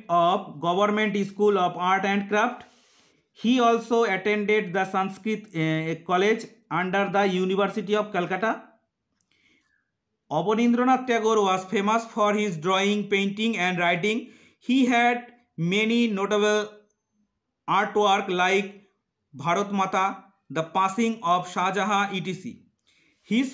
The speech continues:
famous books are ক্ষীরের পুতুল, রাজকুমার,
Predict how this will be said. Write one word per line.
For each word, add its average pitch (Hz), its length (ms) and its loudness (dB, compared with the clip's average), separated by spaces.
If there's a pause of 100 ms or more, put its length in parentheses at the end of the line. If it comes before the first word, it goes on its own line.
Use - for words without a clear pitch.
famous 226 360 2 (180)
books 220 240 -2 (380)
are 185 140 2 (1200)
ক্ষীরের 220 360 2 (420)
পুতুল, 202 380 -2 (540)
রাজকুমার, 196 720 -2